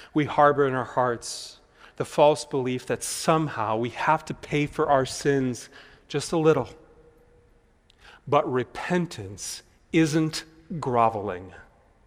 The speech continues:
You repent when you agree with God that your sin is wicked and flee to the only one who can do helpless sinners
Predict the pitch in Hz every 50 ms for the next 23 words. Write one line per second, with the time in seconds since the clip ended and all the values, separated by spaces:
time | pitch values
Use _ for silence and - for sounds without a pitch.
0 | _ _ _ _ _ _ - - - _ _ - 160 147 165 156 147 139 143 -
1 | - - 175 170 143 127 123 - - 226 180 147 139 139 143 135 131 120 107 120
2 | 123 131 147 160 165 151 147 135 - - - 104 95 85 87 90 - - - _
3 | _ _ _ _ _ - - - - - 156 156 156 139 131 120 - - - 175
4 | 165 160 160 151 - 139 123 120 113 - 135 120 113 - 139 117 117 - - -
5 | - 147 139 131 117 113 - 143 123 127 - - 151 143 151 151 147 135 117 113
6 | 107 107 107 104 104 - 131 120 - 127 113 - - - - - - - - 139
7 | 131 - - 143 143 - - 131 110 - - - 135 113 110 107 107 104